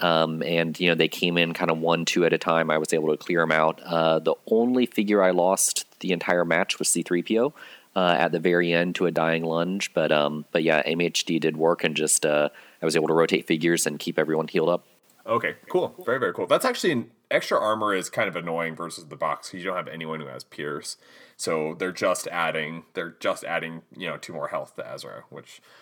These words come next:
Speaker 2: kind of feels bad, man. But awesome. All right, so on to the final. Ryan and Jeremy are playing each other. It's a rematch, and let's, let, let's hear how this game goes. I was following it very intensely on the Slack and, and,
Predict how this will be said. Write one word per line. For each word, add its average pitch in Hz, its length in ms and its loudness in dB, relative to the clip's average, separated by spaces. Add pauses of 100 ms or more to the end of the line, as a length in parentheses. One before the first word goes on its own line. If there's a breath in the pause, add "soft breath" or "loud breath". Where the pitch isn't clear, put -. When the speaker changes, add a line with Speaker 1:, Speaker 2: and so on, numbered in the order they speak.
(140 soft breath)
Speaker 2:
kind - 180 -14
of 65 60 -18
feels 65 180 -12
bad, 58 260 -10
man. 67 260 -14
But 80 220 -4 (160 loud breath)
awesome. 151 260 4
All 120 80 4
right, 165 200 4
so 117 300 2
on 151 280 2
to 196 140 0
the 226 120 0
final. 127 640 4
Ryan 120 340 2
and 214 160 -4
Jeremy 147 360 0
are 147 80 0
playing 127 340 0
each 131 200 -6
other. 90 420 0
It's 113 180 -4
a 95 260 2
rematch, 147 640 0
and 87 520 -8
let's, 123 280 -2
let, 120 260 -2
let's 147 180 -2
hear 170 100 6
how 143 80 6
this 127 180 -4
game 123 200 0
goes. 107 220 4
I 123 60 4
was 147 160 4
following 143 460 2
it 117 180 -2
very 123 480 -2
intensely 113 760 -8 (280 loud breath)
on 98 200 0
the 90 60 -8
Slack 90 480 0
and, 85 320 -8
and, 104 260 -4